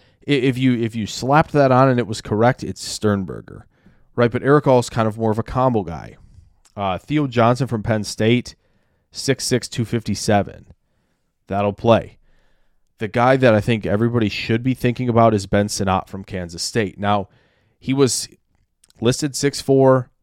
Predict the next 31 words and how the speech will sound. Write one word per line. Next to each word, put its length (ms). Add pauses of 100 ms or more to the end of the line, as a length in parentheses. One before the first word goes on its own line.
(240)
two 180
forty-two, 720
two 200
forty-five. 720
I 60
don't 120
remember 260
which 260
one 140
it 80
was, 320 (360)
but 80
he 60
was 180
listed 320
there, 140
and 80
it 20
was 120
kinda 200
like, 160
"All 100
right, 300
is 200
he 600
an 80
H-back? 600
Is 180
he, 100
you 220
know, 300